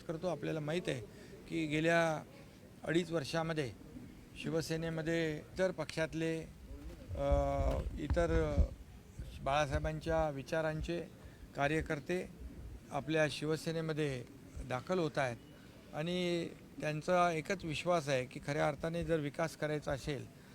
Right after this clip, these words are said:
तर शिवसेना दिलेला शब्द पाळते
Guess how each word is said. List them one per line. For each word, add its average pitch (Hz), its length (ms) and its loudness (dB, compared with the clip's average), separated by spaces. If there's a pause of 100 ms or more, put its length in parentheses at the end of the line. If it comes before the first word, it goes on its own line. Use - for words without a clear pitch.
(340)
तर 175 280 6 (480)
शिवसेना 170 460 2
दिलेला 160 340 2
शब्द 156 260 -2
पाळते 139 600 2